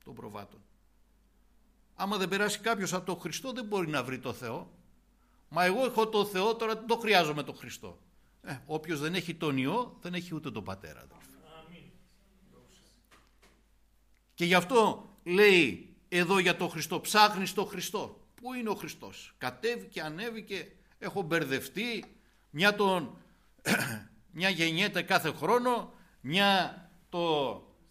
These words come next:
Speaker 1: κάνει θαύματα κάθε χρόνο, μια το σταυρώνουν κάθε χρόνο, πεθαίνει, ανασθένεται, τελικά τι είναι, ζωντανός ή πεθαμένος; Και μπερδεύεται ο άνθρωπος και δεν ξέρει. Αν όμως γνωρίσει,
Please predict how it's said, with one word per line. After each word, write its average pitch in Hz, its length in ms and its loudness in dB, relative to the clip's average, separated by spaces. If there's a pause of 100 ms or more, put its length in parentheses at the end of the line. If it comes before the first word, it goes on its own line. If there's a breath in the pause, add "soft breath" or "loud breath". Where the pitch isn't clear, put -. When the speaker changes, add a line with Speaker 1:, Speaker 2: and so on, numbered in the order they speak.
(160)
Speaker 1:
κάνει 190 280 8
θαύματα 180 480 6
κάθε 143 260 0
χρόνο, 233 360 2
μια 208 200 2
το 208 100 0
σταυρώνουν 185 540 4
κάθε 156 280 2
χρόνο, 240 340 2
πεθαίνει, 220 640 4
ανασθένεται, 240 880 0 (100)
τελικά 226 360 0
τι 269 100 -2
είναι, 208 160 2
ζωντανός 180 480 2
ή 233 60 -4
πεθαμένος; 208 640 4 (1040)
Και - 100 -14
μπερδεύεται 254 500 -4
ο 156 60 0
άνθρωπος - 340 -8
και 240 120 -10
δεν 247 100 -6
ξέρει. 214 480 -2 (2250)
Αν 240 220 2
όμως 247 220 2
γνωρίσει, 202 800 0